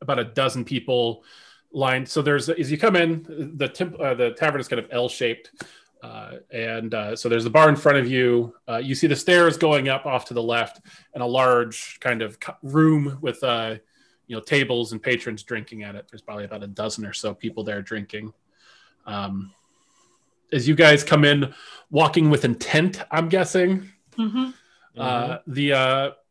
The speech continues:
Speaker 1: things kinda go quiet, and the bartender looks at you, but he sees how well armored and how well armed you are, and he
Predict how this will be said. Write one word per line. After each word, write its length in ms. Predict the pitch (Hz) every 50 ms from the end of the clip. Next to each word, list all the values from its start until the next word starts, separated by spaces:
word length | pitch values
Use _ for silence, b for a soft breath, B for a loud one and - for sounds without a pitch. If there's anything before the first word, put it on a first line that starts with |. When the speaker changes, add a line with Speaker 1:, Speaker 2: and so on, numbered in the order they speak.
| _ _ - 202 -
Speaker 1:
things 220 | - 220 226 196
kinda 180 | - 254 240 220
go 160 | 185 190 175
quiet, 480 | 190 - - 156 147 160 180 190 202 190
and 80 | 147
the 60 | 135
bartender 480 | - 147 143 147 147 - 165 156 147 135
looks 240 | 127 135 135 - -
at 60 | 190
you, 240 | 185 180 202 208 208
but 240 | 165 147 143 - -
he 100 | 147 139
sees 280 | - - 175 165 160
how 480 | - 165 165 156 156 160 160 160 160 165 175
well 280 | 151 151 151 147 151
armored 440 | 127 139 131 139 147 156 165 165 165
and 160 | 175 139 123
how 180 | - 151 143 135
well 240 | 127 131 123 117 -
armed 340 | - 113 123 135 147 151 147
you 140 | 170 180 180
are, 340 | 180 175 185 190 190 190 190 B B B B B B B B B B B B -
and 760 | 120 117 120 120 120 120 120 120 120 113 117 117 120 127 - _ _ _
he 1080 | - - 135 139 147 151 151 151 156 156 156 156 160 160 160 165 160 160 160 160 160